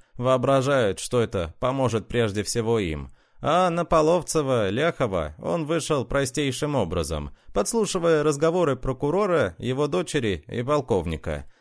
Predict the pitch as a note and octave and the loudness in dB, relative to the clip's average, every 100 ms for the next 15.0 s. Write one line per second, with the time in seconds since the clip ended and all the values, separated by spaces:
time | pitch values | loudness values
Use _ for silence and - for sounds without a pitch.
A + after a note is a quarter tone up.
0 | - D#3 C3+ C3 A#2 B2 C#3 - C3+ F2+ | -4 0 2 2 0 0 0 0 -2 -2
1 | - A2+ G2+ A2 A2+ A#2 A2+ E2 E2 F2+ | 0 0 0 -2 -2 -2 -2 -2 -4 -4
2 | F#2 F2 D2+ D2 - - - _ A2 - | -2 -2 -2 -6 -10 -12 -20 _ -6 0
3 | A#2 C#3+ F#3 D3 D#3 D#3 - C3 B2+ A#2+ | 0 2 0 0 -2 -2 -4 -4 -2 -2
4 | G#2+ G2+ - A2+ C3 - B2 A2 - G2+ | -4 -6 -4 -4 -4 -4 -4 -4 -4 -2
5 | B2 A2+ G#2 F#2 G#2 B2+ - G2+ F2+ D2+ | 0 0 -2 -2 -2 -2 -4 -4 -6 -6
6 | - A#2 A2+ - C3+ B2+ A2 A#2+ B2 A#2+ | -4 0 2 2 2 2 2 2 2 0
7 | F#2+ G2+ F#2+ B2 E3 - D#3 D3 A#2+ F2+ | 0 0 0 -2 -2 -4 -4 0 -2 -2
8 | - F#2+ C#3 E3+ D#3+ D#3 - C3 B2 F3 | -2 0 0 0 -2 -2 0 0 0 -2
9 | E3+ C3+ G2+ - F#2+ F#2+ C3 D3 A#3 G3+ | 0 0 -2 -8 -8 -2 -2 0 -2 0
10 | D#3 C#3 E3+ E3+ - D3+ C#3 A#2 A#2+ D3 | 0 0 -2 -4 -2 -2 0 0 0 0
11 | C#3 A#2+ B2+ G#2 A2+ D3 C#3+ B2+ B2 A#2+ | -2 -2 -2 -2 -2 -2 0 0 0 0
12 | G2 G#2 C#3 - A2 G#2 G#2+ A#2+ A#2+ G#2+ | 0 0 -2 -2 -2 -2 0 0 0 -2
13 | F#2+ G#2+ G2 F#2+ - G#2+ F#2+ E2+ F#2+ E2+ | -2 0 -2 -2 -2 -2 -2 -4 -4 -2
14 | A2 D#3 C3+ B2+ A#2+ - F2+ E2 D2+ C#2 | 0 -2 -2 -4 -4 -2 -2 -2 -4 -6